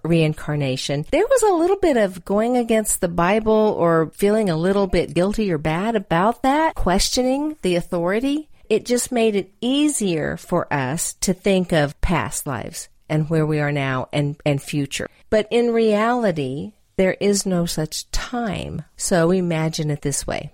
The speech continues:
Either draw or in your mind, think of a wheel with a hub and spokes. That hub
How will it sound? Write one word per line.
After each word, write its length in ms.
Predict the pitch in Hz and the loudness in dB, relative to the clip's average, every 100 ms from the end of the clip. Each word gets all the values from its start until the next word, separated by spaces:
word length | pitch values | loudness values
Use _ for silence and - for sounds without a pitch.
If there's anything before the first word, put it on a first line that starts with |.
| - | 0
Either 260 | 185 180 | 2 2
draw 340 | 170 196 202 196 | 2 2 2 2
or 180 | 175 | 2
in 100 | 175 | 2
your 120 | 202 214 | 2 2
mind, 340 | 165 147 151 | 2 0 -2
think 260 | - 196 185 | 0 0 2
of 140 | 175 | 2
a 340 | 160 151 147 - | 2 2 0 0
wheel 360 | 175 131 82 135 | 0 0 -2 -4
with 160 | 165 220 | -2 0
a 60 | |
hub 420 | 208 196 160 147 147 | 0 2 0 0 -4
and 160 | 170 165 | -2 0
spokes. 800 | - - 180 156 156 - - - - - | 0 0 2 2 2 -4 -8 -10 -16 -2
That 260 | 202 240 | 0 0
hub 600 | 254 - 214 185 147 147 | -2 -2 2 2 2 -2